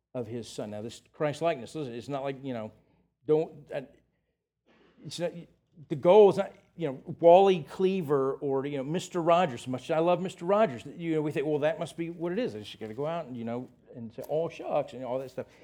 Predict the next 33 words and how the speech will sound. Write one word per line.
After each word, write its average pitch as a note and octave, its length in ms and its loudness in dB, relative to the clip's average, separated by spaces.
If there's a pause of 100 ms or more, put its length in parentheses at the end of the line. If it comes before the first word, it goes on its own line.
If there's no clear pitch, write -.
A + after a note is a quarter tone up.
(160)
That's D#3+ 220 0
not G#3+ 160 0
what E3 100 -2
we're D#3+ 80 -4
talking G#3+ 340 0
about. A#2+ 440 -8 (1200)
Mean, F#3+ 140 2
we're A#3+ 200 0
talking G#3+ 540 -2
about, C#3 260 -2
listen, D#3 400 -2
when D#3 220 -4
you A3 240 0
think A3+ 300 -2
about D#3 360 0
Jesus D#3+ 500 -4
and C#3+ 100 -4
the C3 60 -4
likeness F3+ 500 2
of C3+ 80 -10
Jesus, D#3+ 420 -4
you're F#3+ 80 -2
talking F#3+ 400 -2
about C3 300 -2
radical F3+ 800 2
and A#2+ 140 -6
fierce - 760 -4 (280)
love. D3 680 0 (1400)
You, B3+ 140 0
you're G3 220 0
talking A#3 520 4
about E3+ 320 2
reckless D3 1200 -2